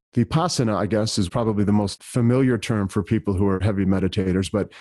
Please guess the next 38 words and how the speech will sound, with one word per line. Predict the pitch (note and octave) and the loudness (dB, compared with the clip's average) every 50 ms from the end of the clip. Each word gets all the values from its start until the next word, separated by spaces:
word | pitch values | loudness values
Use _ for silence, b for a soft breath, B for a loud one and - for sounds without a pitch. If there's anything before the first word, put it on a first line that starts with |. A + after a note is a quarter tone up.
| B B B | B B B
that | B C#3 A#2 - | B -2 -2 -2
contemplation | - D3 C#3+ C3+ - C3 A#2 - - C3+ C3 C#3+ C#3+ - B2 A2 G2 | -2 0 0 0 2 0 0 0 0 0 0 0 0 0 0 -2 -2
practice | - A2+ G2+ F#2+ F#2+ - A2 G2+ - | -2 -2 -2 -2 -2 -2 -4 -4 -2
goes | - A#2+ A#2 G#2+ - | -2 -2 0 0 0
into | A2+ G#2+ G2 | 0 0 0
something | - - A2+ G#2 F2+ - G2+ | 0 0 -2 -2 0 0 0
that's | F#2+ F#2+ F#2 - - - | 0 0 -2 -4 -8 -4
much | - G#2+ A2+ B2+ D3+ D#3 - - | 0 2 2 4 2 0 -2 -2
deeper, | G#2+ A2+ A2+ A2 - - A2 | 0 0 0 0 0 -2 -2
and | G#2 G#2 G#2 G2+ | -2 0 0 0
it | G2+ | 0
involves | F#2+ F2 G2+ G2+ G2 G2 F#2+ - - - | 0 0 0 0 0 0 -2 -4 -8 -4
the | F#2 F#2+ G2 F#2+ F#2+ F#2+ - - | 0 2 2 4 4 2 2 0
energy | C3 D3 D3+ D3 C3+ A2+ B2 B2 | 0 2 2 0 0 2 0 0
channels, | - - C3 A#2+ A#2 A2+ A2 G#2+ G#2 G#2 G2 - | 0 0 0 0 0 0 0 0 -2 -2 -2 -2
and | G#2 G#2 | 0 0
it | G2+ G2+ | 2 2
involves | G2+ F2+ F#2 G2+ G2+ G2 F#2+ F#2 - - | 0 0 0 0 0 0 -2 -2 -6 -8
the | - F#2 G#2 | -4 -2 0
winds | G2+ F#2+ G2 A#2 B2 C3 C#3 C#3+ C3 A2 B2 | 0 2 2 2 2 4 4 2 2 2 0
of | G#2+ G2+ | 0 0
the | A2 | 0
body | G2 G#2+ G#2+ A2 A2 G#2+ G#2+ G#2+ G2+ | 0 0 0 0 0 2 2 2 2
or | F#2+ E2 | 2 2
the | F2+ F2+ - | 2 0 0
energies | A2+ A#2+ B2 A2 - A2 G2+ | 2 0 0 -2 -2 -2 -2
of | A2 G2+ | 0 0
the | F#2+ G2 | -2 -2
body, | F2 G#2 G#2 G#2 G2+ G#2 G2+ G2 F#2+ - B B B B B B | -2 -2 -2 -2 0 0 0 0 -2 -4 B B B B B B
the | G2+ G2 | -2 -2
dews, | F2+ F2+ - - B2+ B2+ B2+ B2+ B2+ C3 B2+ B2+ B2+ A#2 G2 F#2+ | -2 -2 -2 0 2 2 2 2 2 4 4 4 4 2 0 0
the | G2+ G2+ | -2 -2
drops, | E2+ E2+ G#2 A2+ A2 A2 G2+ - - - - - - | 0 0 0 0 0 -2 -4 -4 -4 -6 -6 -6 -6
the | - - - | -4 -4 -2
Shakti, | - - - - C#3 B2+ B2 - _ - C3 B2 A2 | -2 0 0 0 -2 -2 -4 -6 _ 0 0 0 0
Tumo, | - - C3+ C3 B2 B2 A#2+ A#2 A2+ G#2+ | 0 0 2 2 4 4 4 2 0 -2
Chandali, | - - A#2+ A2 G#2+ G2 G#2+ G#2+ A2+ A2 A2 A2 A2+ A2 G2+ | -2 -2 0 2 2 2 2 0 0 0 2 2 2 0 0
Kundalini | - - - B2+ B2 A2+ A2 G#2 A2+ A#2 A#2 A#2 A#2+ A#2 G#2+ - | -2 -2 0 0 2 2 2 2 2 2 2 2 2 2 0 -2